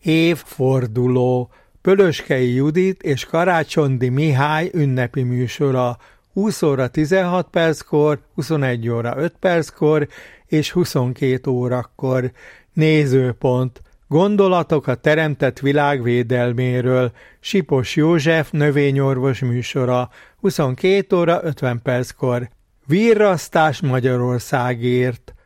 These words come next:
Budapest, Szent István Bazilika, Mária kápolna,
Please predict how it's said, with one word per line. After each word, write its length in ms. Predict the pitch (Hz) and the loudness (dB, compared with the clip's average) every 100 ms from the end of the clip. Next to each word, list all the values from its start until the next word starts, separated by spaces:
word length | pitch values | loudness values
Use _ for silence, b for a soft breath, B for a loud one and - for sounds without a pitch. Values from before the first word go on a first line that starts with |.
| _ _ - | _ _ -4
Budapest, 760 | 156 170 165 190 196 180 - - | 0 0 0 2 2 0 -6 -20
Szent 460 | - 160 170 147 | -4 -2 -2 -2
István 480 | 139 - - 120 117 | -4 -4 -4 -4 -2
Bazilika, 960 | 139 143 156 156 143 - 160 170 262 - | -2 0 0 0 -2 0 0 0 -6 -4
Mária 540 | 160 151 139 131 123 120 | 0 2 2 2 0 -2
kápolna, 960 | 131 120 120 131 123 123 123 123 | -2 -2 -2 -2 0 0 -2 -2